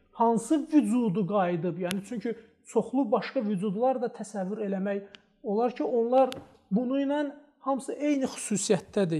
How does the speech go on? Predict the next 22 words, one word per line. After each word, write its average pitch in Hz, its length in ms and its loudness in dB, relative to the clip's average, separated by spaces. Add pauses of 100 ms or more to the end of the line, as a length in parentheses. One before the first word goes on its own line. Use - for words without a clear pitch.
Yəni, 190 160 -2
eyni 233 380 0 (300)
əmsaldır. 269 460 -2
Ona 262 220 -4
görə, 262 260 0 (440)
e, 214 60 -2 (280)
qeyri-müəyyən 254 880 0
olduğuna 208 500 0
görə 214 260 0
artıq - 200 -8
o 226 80 -4
da 226 60 -2
mövcud 202 560 -4 (580)
ola 208 320 -2
bilmir. 160 460 -4 (300)
Yəni, 196 160 -2
eyni 247 340 2
vücud 208 420 4
artıq 170 340 0
mövcud 165 380 -6
ola 151 240 -6
bilmir. 151 260 -14